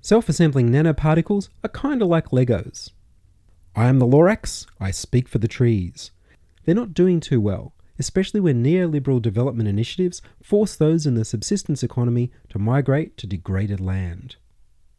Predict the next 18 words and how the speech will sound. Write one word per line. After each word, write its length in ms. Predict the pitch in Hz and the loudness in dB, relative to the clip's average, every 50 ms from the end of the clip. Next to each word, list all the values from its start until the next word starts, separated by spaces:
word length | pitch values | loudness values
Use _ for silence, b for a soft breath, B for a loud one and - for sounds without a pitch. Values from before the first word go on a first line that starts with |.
| _ _ _ _ _ _ _ _ _ _ _ | _ _ _ _ _ _ _ _ _ _ _
You 220 | 104 117 156 185 | 0 2 2 4
believe 480 | 165 190 190 208 214 175 135 165 180 - | 4 2 2 4 4 4 4 2 0 -4
some 300 | - - - 160 185 185 | -6 -4 -2 0 0 0
things 320 | - 185 196 226 208 - | 0 -2 -2 -2 -4 -4
that 80 | - - | -4 -4
would 160 | 113 104 - | -4 -2 -2
be 80 | 107 | -2
surprising 720 | 104 - - - - - 165 160 190 185 151 113 92 101 b b b b b | -4 -4 -6 -10 -6 -4 -2 0 0 0 0 0 -2 -4 b b b b b
if 160 | - 143 - | -8 -4 -2
you 60 | 151 135 | 0 0
didn't 220 | 139 147 143 135 | 2 2 0 0
believe 300 | - 117 113 113 113 - | 0 2 0 0 0 0
them 120 | 117 104 | -2 -2
already. 480 | 98 95 98 110 120 110 95 85 - - _ _ _ _ _ _ _ _ _ _ _ _ _ _ | 0 0 0 0 0 0 -2 -6 -10 -16 _ _ _ _ _ _ _ _ _ _ _ _ _ _
Here 180 | - 294 302 | 2 2 2
are 60 | 262 | 2
some 180 | 226 - 214 196 | 2 2 2 2
examples 560 | 175 131 123 139 147 151 147 180 180 180 - | 2 4 4 4 4 4 2 0 -2 -4 -4